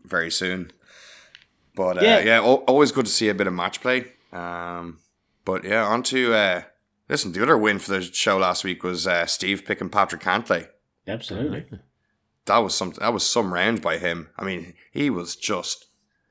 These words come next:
Speaker 1: he was just nails. I, I, I never, um,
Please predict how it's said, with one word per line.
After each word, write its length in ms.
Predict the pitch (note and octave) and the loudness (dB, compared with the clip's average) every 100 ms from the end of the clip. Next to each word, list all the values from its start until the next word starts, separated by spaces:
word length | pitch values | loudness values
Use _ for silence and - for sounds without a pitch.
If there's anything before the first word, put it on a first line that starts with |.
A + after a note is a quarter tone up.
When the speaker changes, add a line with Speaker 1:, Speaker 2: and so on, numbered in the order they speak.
| _ _ | _ _
Speaker 1:
he 120 | C#3 | -6
was 100 | G#2+ | -4
just 160 | F2 F#2 | -4 -2
nails. 600 | F#2 C3 G#2+ E2 - - _ _ _ _ | 2 4 4 0 -4 -6 _ _ _ _
I, 120 | A2 - _ - - _ - - - - _ | -10 -10 _ -18 -18 _ -20 -20 -20 -20 _
I, 140 | - - | -8 -4
I 100 | - | -2
never, 480 | C3+ C#3 C#3 C#3+ C3 | 2 4 6 6 6
um, 440 | A#2+ G#2+ G2 F2+ | 6 4 -2 -6